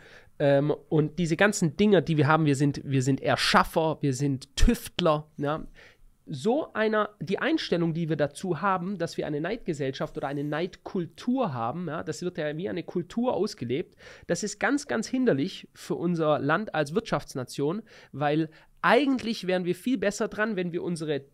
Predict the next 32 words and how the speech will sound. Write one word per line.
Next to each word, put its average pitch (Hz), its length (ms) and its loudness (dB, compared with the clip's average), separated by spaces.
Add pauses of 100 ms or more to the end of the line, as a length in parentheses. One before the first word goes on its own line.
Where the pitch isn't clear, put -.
(460)
Tüftler, 226 580 -2
Denker, 202 800 0 (220)
Schaffer-Mentalität, 202 1500 -4
jetzt 175 160 -6
aus - 120 -6
dem 160 100 -6
Schwäbischen 202 460 -6
gesprochen, 175 500 -8
da 135 140 -6
sagen 147 300 -6
wir, 139 100 -6
wir 151 100 -4
sind 131 160 -6
Schaffer, 196 480 -6
ja, 147 240 -6 (440)
ähm, 160 380 -2 (120)
wenn 185 300 0
wir 190 100 2
die 254 300 0
übernehmen 214 440 0
würden 196 220 4
und 339 360 0
wir 220 100 6
hätten 220 180 -2
noch 190 140 -2
die - 120 -2
Einstellung 185 460 0
der 156 120 -2
Amerikaner, 165 580 -2
dass 139 240 -6
wenn 156 140 -4
der 135 280 -2